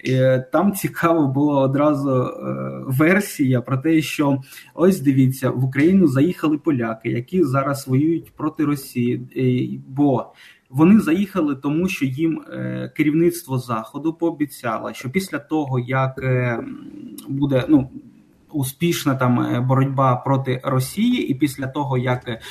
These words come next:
або після того, як Укра-, е, Росія забере частину України, то за те, що поляки воюють, е, за Київ,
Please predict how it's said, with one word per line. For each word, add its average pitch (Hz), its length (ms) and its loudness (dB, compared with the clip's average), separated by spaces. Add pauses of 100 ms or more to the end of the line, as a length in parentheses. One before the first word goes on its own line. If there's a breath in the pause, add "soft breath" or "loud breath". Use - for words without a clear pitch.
(600 loud breath)
або 143 280 4
після 139 240 -2
того, 135 200 -2
як 131 220 -2
Укра-, - 260 -14
е, 131 300 2
Росія 135 340 0
забере 131 340 2
частину 131 460 0
України, 190 680 0 (100)
то 147 380 2 (240 loud breath)
за 131 140 -4
те, 196 180 0
що 156 220 -6
поляки 151 340 -2
воюють, 135 580 2
е, 123 340 0
за 123 180 -2
Київ, 214 500 2